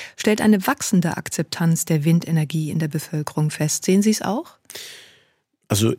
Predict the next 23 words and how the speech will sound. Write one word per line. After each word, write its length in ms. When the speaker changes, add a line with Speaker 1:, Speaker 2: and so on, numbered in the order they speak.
Speaker 2:
mich 280
erreichen 500
natürlich 480
vor 220
allem 500
die 100
Zuschriften 760
derjenigen, 680
die 120
solche 320
Projekte 480
kritisch 420
sehen. 500
Und 300
für 200
mich 260
ist 160
eher 340
als 160
Politik 600
interessant, 960
ob 160
es, 260